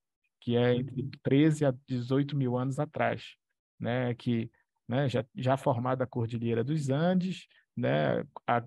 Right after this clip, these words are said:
com a glaciação, a água do planeta estava em esta-, estado sólido, então a Amazônia era uma savana, não tinha umidade, né? Quando acaba a glaciação, a água, né, de-, degela, né, vira em estado líquido e se forma essa bacia sedimentar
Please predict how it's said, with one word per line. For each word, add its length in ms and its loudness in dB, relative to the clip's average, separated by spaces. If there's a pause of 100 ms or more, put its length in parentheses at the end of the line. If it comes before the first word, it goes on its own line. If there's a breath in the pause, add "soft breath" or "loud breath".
(160)
com 140 4
a 60 2
glaciação, 800 2
a 80 -2
água 380 2
do 100 0
planeta 460 -2
estava 300 -2
em 20 -4
esta-, 320 -2
estado 340 0
sólido, 520 2
então 200 0
a 60 4
Amazônia 460 0
era 100 2
uma 140 -2
savana, 640 -4 (360)
não 80 -2
tinha 220 0
umidade, 560 0
né? 160 -6 (300 soft breath)
Quando 240 4
acaba 320 2
a 20 4
glaciação, 720 -2
a 60 -4
água, 440 -2 (400 soft breath)
né, 400 2
de-, 520 0
degela, 880 4 (280)
né, 160 2
vira 220 4
em 60 4
estado 340 -2
líquido 460 2
e 40 0
se 140 -2
forma 380 2
essa 160 -4
bacia 320 -2
sedimentar 680 -2